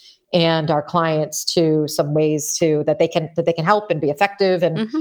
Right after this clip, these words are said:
Speaker 1: really kind of take this diversity and inclusive beyond just putting some statistics on a website and making sure that we're checking the boxes, right? We wanna go beyond box checking to really getting to the nitty-gritty of understanding the value of diversity, which is,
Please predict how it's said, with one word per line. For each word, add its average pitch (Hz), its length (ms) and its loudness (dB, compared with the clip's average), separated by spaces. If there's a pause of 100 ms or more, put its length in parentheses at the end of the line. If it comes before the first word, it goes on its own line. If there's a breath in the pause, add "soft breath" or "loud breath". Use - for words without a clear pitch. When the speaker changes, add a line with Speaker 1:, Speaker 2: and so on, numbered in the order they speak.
(140)
Speaker 1:
really 170 180 4
kind 170 220 -2
of 170 80 0
take 180 220 -2
this 170 160 -2
diversity 160 420 -2
and 156 80 -4
inclusive 156 540 -2
beyond 160 440 0
just 156 540 -2 (400 loud breath)
putting 190 220 2
some 160 160 -2
statistics 180 580 -2
on 165 140 2
a 160 40 -2
website 165 460 2
and 165 100 -2
making 160 240 -2
sure 165 240 0
that 156 120 -2
we're 151 100 -2
checking 156 380 -2
the 147 60 -4
boxes, 143 520 -2
right? 156 180 2
We 170 140 0
wanna 175 240 2
go 156 220 0
beyond 156 560 0 (320 soft breath)
box 160 280 0
checking 147 460 0
to 160 140 0
really 156 680 0 (460 soft breath)
getting 180 300 2
to 180 100 -4
the 180 80 2
nitty-gritty 170 540 2
of 165 80 0
understanding 151 600 -2
the 165 80 0
value 147 500 0
of 151 100 -4
diversity, 175 500 0
which 190 300 -2
is, 160 400 0